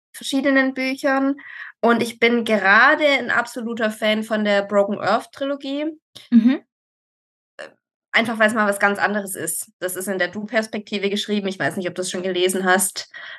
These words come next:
Speaker 1: Ähm, finde ich total faszinierend
Speaker 2: Mhm.
Speaker 1: und der Weltenbau ist total toll. Ähm, gibt's aber auch tatsächlich noch nicht so lange. Das heißt, bestes Buch aller Zeiten.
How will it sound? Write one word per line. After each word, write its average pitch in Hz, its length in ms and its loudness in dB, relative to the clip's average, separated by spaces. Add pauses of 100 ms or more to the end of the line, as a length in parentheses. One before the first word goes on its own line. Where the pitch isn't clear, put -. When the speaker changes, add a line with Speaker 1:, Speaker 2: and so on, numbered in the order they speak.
(200)
Speaker 1:
Ähm, 170 500 4
finde 196 260 2
ich - 60 -4
total 180 300 4
faszinierend 180 1120 2
Speaker 2:
Mhm. 196 80 0
Speaker 1:
und 202 480 4
der 180 140 2
Weltenbau 170 720 2
ist - 340 -6
total 170 440 2
toll. 165 420 2 (500)
Ähm, 170 440 0
gibt's - 240 0
aber - 220 4
auch 190 80 2
tatsächlich 196 460 0
noch 185 120 -2
nicht 196 240 -4
so 185 160 -4
lange. 190 560 4
Das 185 160 -10
heißt, 190 240 -4
bestes 190 380 -6
Buch 196 180 -8
aller 180 280 -2
Zeiten. 175 680 -2